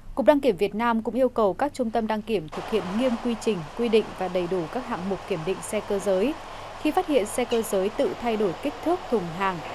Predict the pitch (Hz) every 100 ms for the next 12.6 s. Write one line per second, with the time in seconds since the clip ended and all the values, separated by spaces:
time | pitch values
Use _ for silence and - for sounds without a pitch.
0 | - - 208 - 208 190 285 - 233 190
1 | 165 170 190 302 302 330 392 - - 214
2 | 208 233 208 - - - - 262 226 202
3 | 302 - 349 269 247 220 220 160 - -
4 | - 220 330 330 220 190 233 208 233 214
5 | 226 185 - - - 269 254 330 277 247
6 | 233 170 - 165 175 208 - - 196 185
7 | 175 214 220 - - 294 247 220 202 -
8 | 170 180 185 269 - 220 202 196 190 -
9 | - - - - - - - - - -
10 | - - 294 240 208 247 254 202 180 208
11 | 214 269 185 190 185 190 - 247 233 233
12 | 160 277 359 - - 214